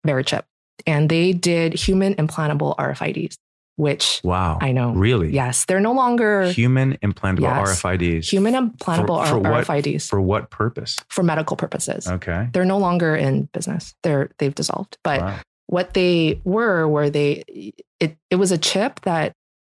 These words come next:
Speaker 1: had an I D that you could implant under your skin. And the idea was that you would walk into any,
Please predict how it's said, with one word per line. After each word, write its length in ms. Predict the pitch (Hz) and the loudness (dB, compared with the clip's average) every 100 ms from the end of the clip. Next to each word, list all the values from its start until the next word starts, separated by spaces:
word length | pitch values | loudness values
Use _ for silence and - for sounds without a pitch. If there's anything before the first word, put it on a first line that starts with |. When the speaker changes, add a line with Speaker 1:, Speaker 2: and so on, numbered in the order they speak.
| _ - | _ -10
Speaker 1:
had 340 | - 170 165 | -2 0 0
an 120 | 160 151 | 0 0
I 160 | 139 | 0
D 260 | 143 151 175 | 0 2 0
that 240 | 180 143 | 0 -2
you 120 | 151 151 | 0 -2
could 380 | - 147 143 - - _ _ _ _ _ - | 0 0 0 -4 -18 _ _ _ _ _ -2
implant 500 | 156 156 160 143 151 | -2 0 0 0 0
under 140 | 143 | 0
your 120 | 160 | 0
skin. 380 | 202 - 131 190 - _ _ - - _ _ _ - | -2 -2 0 -2 -4 _ _ -16 -16 _ _ _ -4
And 580 | 170 160 156 151 151 - _ _ _ _ _ | 0 2 0 0 -2 -8 _ _ _ _ _
the 160 | 180 165 | -2 0
idea 500 | 147 233 269 196 165 | 2 2 2 2 2
was 240 | 156 151 | 2 0
that 560 | - 143 139 139 - - | 0 0 -2 -4 -6 -4
you 140 | 160 | -2
would 260 | 151 151 - | 0 -2 -2
walk 280 | 160 156 156 | 0 0 0
into 240 | 151 151 | 0 0
any, 420 | 147 139 139 135 | 0 2 2 0